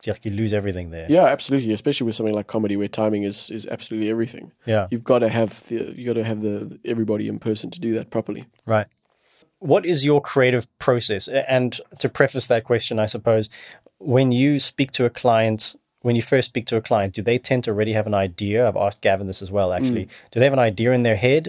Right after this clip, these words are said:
Speaker 1: that you have to disabuse them of?
Speaker 2: <laughs>
Speaker 1: Or do they ask you, like, "What should we do?"
Speaker 2: It, it, I find it's a mix of things. Um, so they,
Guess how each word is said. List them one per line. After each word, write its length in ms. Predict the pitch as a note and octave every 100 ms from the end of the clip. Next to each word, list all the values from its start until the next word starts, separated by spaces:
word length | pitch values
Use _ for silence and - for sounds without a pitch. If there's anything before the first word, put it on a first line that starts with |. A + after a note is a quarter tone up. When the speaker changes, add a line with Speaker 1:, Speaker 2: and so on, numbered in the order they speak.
| B2
Speaker 1:
that 160 | A2+
you 80 | A#2
have 120 | A2
to 120 | - G2+
disabuse 500 | A2+ G2+ F2+ G#2+ A2
them 160 | B2
of? 240 | B2 C#3 D3+
Speaker 2:
<laughs> 100 | B2 D5 - -
Speaker 1:
Or 460 | B2+ A#2+ A#2 G#2+ G3 - - E3 A#2+
do 100 | C3
they 160 | C3
ask 380 | A#2+ A#2 A#2+ E3
you, 200 | A2+ A#2+
like, 280 | G#2+ G2+ G#2
"What 140 | A2
should 140 | - G2+
we 60 |
do?" 200 | F#2 F2+ - D3 -
Speaker 2:
It, 160 | F3+ F#3+
it, 180 | - -
I 140 | D3
find 260 | - E3+ E3
it's 120 | -
a 60 |
mix 320 | C3 B2+ C3 D3+
of 80 | C3
things. 380 | D3+ D#3+ F3+ -
Um, 600 | B2+ A#2+ A#2 A#2 A#2+ A#2+
so 640 | A2+ - B2 A#2+ A#2+ A#2 A#2
they, 420 | A2 A#2 A#2 A2